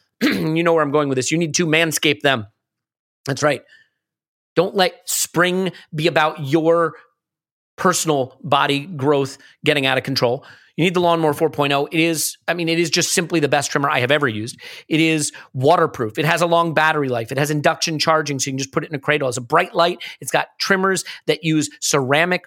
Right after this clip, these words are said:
blades with skin-safe technology so that you don't have the nicks and the cuts. It's funny.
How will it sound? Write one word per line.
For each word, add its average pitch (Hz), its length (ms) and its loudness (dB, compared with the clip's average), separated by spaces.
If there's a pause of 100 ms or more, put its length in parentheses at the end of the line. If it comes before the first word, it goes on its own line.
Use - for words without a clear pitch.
blades 143 380 0
with 127 100 -2
skin-safe 160 400 -2
technology 143 480 0
so - 160 -8
that 123 120 -8
you 135 60 -8
don't 139 100 0
have 123 100 -6
the 120 60 -4
nicks 143 280 -4
and 127 80 -6
the 113 60 -6
cuts. 143 220 0 (160)
It's - 100 -10
funny. 160 220 2